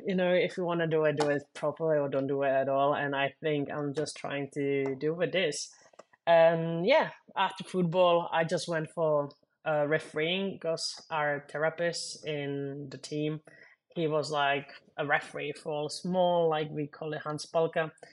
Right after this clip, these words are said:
It's, like, a small football league in Prague. Um, I was like, "Yeah, I wanna get a little bit more independent." It wasn't, like, extremely great money, but it was good.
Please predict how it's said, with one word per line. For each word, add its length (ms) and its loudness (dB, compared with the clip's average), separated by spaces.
It's, 180 -6
like, 160 -6
a 40 -6
small 420 0
football 400 -2
league 180 -2
in 160 -8
Prague. 380 0
Um, 440 4
I 120 0
was 200 2
like, 380 4
"Yeah, 300 6
I 40 2
wanna 220 2
get 480 -6
a 60 -6
little 180 4
bit 200 0
more 240 -2
independent." 1080 0
It 340 -10
wasn't, 380 -4
like, 240 -4
extremely 520 -6
great 260 -4
money, 280 -4
but 260 -6
it 80 -6
was 160 -8
good. 320 -2